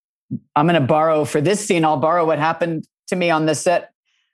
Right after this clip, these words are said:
from that scene," or spending time pretending to be people's mothers and wives and not having that in my own life, you know, that I did dare to step back a little bit. Um, and the business doesn't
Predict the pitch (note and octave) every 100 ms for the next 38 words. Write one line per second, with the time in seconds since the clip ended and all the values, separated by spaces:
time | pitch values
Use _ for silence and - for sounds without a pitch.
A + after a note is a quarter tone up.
0 | _ - F3 F#3+ G#3+ - E3+ C#3 C#3+ D3+
1 | D3+ D3 - _ _ _ _ _ _ _
2 | _ F#3+ G3+ G3 E3+ F3+ F3+ F3 - F3
3 | G3 F#3+ F3 E3+ E3+ E3 D3+ D3+ D#3 E3+
4 | E3+ D3+ C#3+ D3 E3 F#3 E3 D3 C#3+ C#3+
5 | D3 E3 D#3 D#3 G2 C#3 C3 C3 C3 C#3+
6 | F3+ - F3 E3+ E3+ D#3 D3+ D3+ C#3+ E3+
7 | F3+ - - E3 E3+ F3 E3 - - -
8 | - - B1+ C2 E2 - D#2+ C#2+ - -
9 | - - - _ D3 D3 D3 D3+ D3 C#3
10 | B2+ - _ _ _ _ _ _ _ E3
11 | E3 D3+ D3+ E3+ F#3+ F3+ D#3 D3 D#3